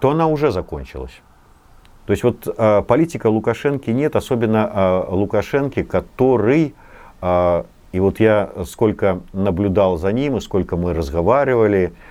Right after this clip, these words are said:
э, у нас было большое интервью с Лукашенко в пятнадцатом году, э,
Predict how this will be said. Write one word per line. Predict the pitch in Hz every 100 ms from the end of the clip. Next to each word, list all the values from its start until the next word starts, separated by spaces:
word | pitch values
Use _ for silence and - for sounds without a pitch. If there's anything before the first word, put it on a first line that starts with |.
| - -
э, | 82 80 78
у | 78
нас | 90 85
было | 71 87 80
большое | 76 80 - 82 78
интервью | 76 73 85 92 139 131
с | 117
Лукашенко | 104 101 - 104 92 92
в | 85
пятнадцатом | 85 98 87 85 - 80
году, | 76 78 82 73 - - - - - - - - - - - -
э, | 82 82